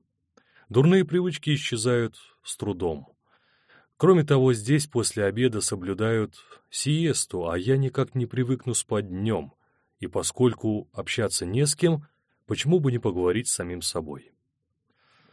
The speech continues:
Во всяком случае, нет никаких оснований полагать, что полиция Франко заинтересуется писаниной американского теннисиста, работающего тренером в этом логове богачей на берегу Синего моря.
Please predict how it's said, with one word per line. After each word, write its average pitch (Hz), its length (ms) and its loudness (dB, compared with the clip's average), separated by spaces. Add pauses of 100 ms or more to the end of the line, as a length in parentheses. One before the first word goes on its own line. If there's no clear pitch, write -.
(540)
Во 117 120 0
всяком 180 340 2
случае, 143 440 2
нет 139 200 2
никаких 131 480 -2
оснований 104 480 -2
полагать, 95 480 -2
что - 180 -6
полиция 95 540 -2
Франко 123 560 -2 (220)
заинтересуется 117 960 0
писаниной 95 640 -4
американского 92 720 -4
теннисиста, 104 840 -4 (300)
работающего 92 720 -2
тренером 107 560 0 (280)
в 98 120 -6
этом 95 400 -2 (140)
логове 98 540 0
богачей 92 580 -2
на 90 260 -4
берегу 87 420 -8
Синего 90 420 -4
моря. 82 440 -6